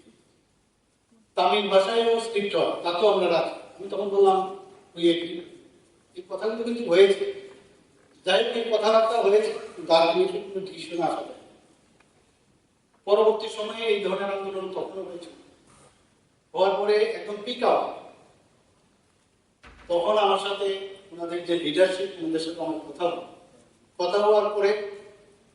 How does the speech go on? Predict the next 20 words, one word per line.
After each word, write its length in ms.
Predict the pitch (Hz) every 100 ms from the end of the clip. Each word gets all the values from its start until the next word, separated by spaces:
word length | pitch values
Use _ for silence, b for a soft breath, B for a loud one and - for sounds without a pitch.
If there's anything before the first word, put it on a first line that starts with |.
| _
বলা 200 | 160 185
হলো 360 | 196 190 - -
কি 80 | 233
করা 260 | 233 190 -
যাবে, 120 | - - - - -
কারণ 240 | 175 202 220 -
এই 140 | 185 180
ডিসিশনটা 560 | 160 - - 202 208
স্ক্রিপ্টের 600 | 196 - 208 - 214 208
বিষয়, 320 | 170 - 190 190 - - - _ _ _ _ _ _ _ _ -
এটা 520 | 160 185 190 143 - -
অনেক 240 | 175 226 226 - -
আলোচনা, 540 | 190 196 196 190 190 190
পর্যালোচনা 840 | 190 190 190 190 190 180 180 180 - -
দরকার। 680 | 170 170 175 175 175 - - - - - _ _ -
কারণ 280 | 180 190 196 - -
already 400 | 196 202 202 208 - - - - - _ -
আমাদের 280 | 160 185 185
ত্রিস্তরীয়, 580 | 185 214 - 208 202 208
আহ, 1160 | 214 - - - - _ - 160 156 151 151 151